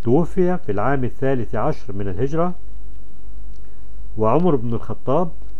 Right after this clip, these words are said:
توفي في العام الثالث والعشرين من الهجرة، وعثمان بن عفان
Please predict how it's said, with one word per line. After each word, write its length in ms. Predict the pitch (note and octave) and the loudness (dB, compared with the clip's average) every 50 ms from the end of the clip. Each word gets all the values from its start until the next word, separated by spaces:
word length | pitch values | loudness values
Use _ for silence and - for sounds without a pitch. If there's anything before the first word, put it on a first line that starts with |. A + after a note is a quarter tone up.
| - - - - - - - - - - - - | 0 0 0 0 0 0 0 0 0 0 0 0
توفي 560 | A#2 A#2+ D#3 D3+ - - E3 D#3+ F3 F3+ E3+ - | 2 2 2 2 2 0 0 0 0 0 0 0
في 60 | - G#2+ | 0 0
العام 280 | G#2 G#2+ B2+ C3+ B2+ | 0 0 0 0 0
الثالث 500 | B2 A#2 - - C3 C3 C#3 C3 - - | 0 0 0 0 0 0 0 0 0 0
والعشرين 680 | A#2+ A2 G#2 G2+ G2+ F#2+ - - G#2+ A#2 C#3 C3+ A#2 G2 | 0 0 0 0 0 0 -2 -2 -2 -2 0 0 0 0
من 100 | G2+ G2 | -2 -2
الهجرة، 520 | F#2+ F2+ G#2 C3+ C3+ - D#3+ D#3+ E3+ D#3 - - - - - - - - - - - - - - - - - - - - - - - - - - - - - - | 0 0 0 0 0 0 0 0 0 0 0 -2 -2 -2 -2 0 0 0 0 0 0 0 0 -2 -2 -2 -2 -2 -2 -2 0 0 -2 -2 -2 -2 -2 -2 -2 0
وعثمان 580 | G#2 G#2 G#2+ G#2+ - - A#2+ B2 C#3+ D#3+ D#3 C#3 | 0 0 0 0 0 0 0 0 0 0 0 0
بن 120 | A2 A2+ | 0 0
عفان 520 | A2 G2+ F#2+ - - - A#2+ B2+ D3+ E3+ | 0 0 -2 -2 0 0 0 0 0 0